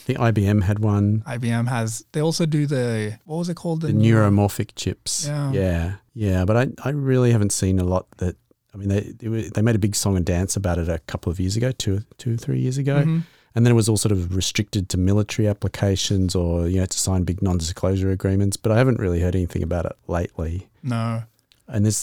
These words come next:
Speaker 1: the nvidia Jetson, which we use quite a bit, which is a G P U processor, sort of the size of a Raspberry Pi.
Speaker 2: Incredibly
Speaker 1: Um,
Speaker 2: powerful.
Speaker 1: Yeah,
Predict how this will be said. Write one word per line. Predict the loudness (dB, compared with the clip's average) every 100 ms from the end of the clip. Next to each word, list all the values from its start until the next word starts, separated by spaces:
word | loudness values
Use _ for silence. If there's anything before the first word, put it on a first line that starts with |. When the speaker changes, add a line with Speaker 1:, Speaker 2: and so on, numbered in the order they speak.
| -2
Speaker 1:
the | 2 2 2
nvidia | 0 2 2 0
Jetson, | 0 -2 -2 -2
which | -2 -2
we | 0 2
use | 2 0 0 -4
quite | -4 -2 0
a |
bit, | 0 -2 -2 -2
which | -4 -2
is | -2
a | -4 -4
G | -4
P | -2 0
U | 2 2 0
processor, | -2 -4 -2 -4 0 0 0
sort | -2
of | -4
the | -2
size | -2 -2 0
of | -2
a |
Raspberry | 0 -2 -2 -6
Pi. | -4 -2 0 -2 -4 -10 _ _ _ _ -8
Speaker 2:
Incredibly | -4 -2 0 0
Speaker 1:
Um, | -4
Speaker 2:
powerful. | -4 -6 -6 -4 0
Speaker 1:
Yeah, | 2 2 0